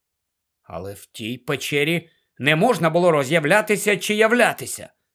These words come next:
засумнівався Гаррі. «Інакше Дамблдор і сам ельфівські чари інші, ніж людські», сказав Рон. «Тобто вони можуть являтися і роз'являтися навіть у Гогвартсі.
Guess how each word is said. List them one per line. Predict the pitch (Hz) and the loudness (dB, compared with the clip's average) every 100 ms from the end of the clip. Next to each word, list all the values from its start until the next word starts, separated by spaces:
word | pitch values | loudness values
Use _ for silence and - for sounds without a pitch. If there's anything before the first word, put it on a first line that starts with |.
| - | -12
засумнівався | 123 139 - 165 175 165 127 - | -6 -4 -4 -2 0 0 0 -2
Гаррі. | 151 170 104 - _ _ _ _ _ _ | 0 2 0 -6 _ _ _ _ _ _
«Інакше | 131 139 135 170 175 - 185 | -6 -2 0 0 -2 -4 -2
Дамблдор | 147 151 180 214 190 165 190 196 | 0 2 2 4 0 2 2 2
і | 170 | 0
сам | - 202 220 180 - _ _ _ _ - | 0 4 4 0 -10 _ _ _ _ -4
ельфівські | 151 208 214 196 208 170 214 180 | 2 4 2 2 -2 -2 -2 -2
чари | - 185 233 185 117 - _ _ _ | 4 6 8 4 0 -10 _ _ _
інші, | 247 269 220 190 180 | 2 2 2 2 2
ніж | 180 | 0
людські», | 196 214 - - - _ _ | 2 0 0 -4 -8 _ _
сказав | - - 143 139 147 | -20 -6 -4 0 0
Рон. | 151 120 - _ - - | 0 -2 -8 _ -20 2
«Тобто | 226 233 247 214 - - _ | 4 6 6 6 0 -6 _
вони | 120 196 208 226 | 2 2 2 2
можуть | 214 196 196 160 | 2 2 2 4
являтися | 185 202 240 208 190 175 185 | 4 6 6 4 0 -2 0
і | 180 | 2
роз'являтися | 170 135 147 143 226 262 190 165 135 | 2 2 0 2 2 2 0 -2 2
навіть | 185 233 247 | 2 2 0
у | 269 | 2
Гогвартсі. | 269 302 214 180 - 139 - | 4 4 4 2 -2 -8 -12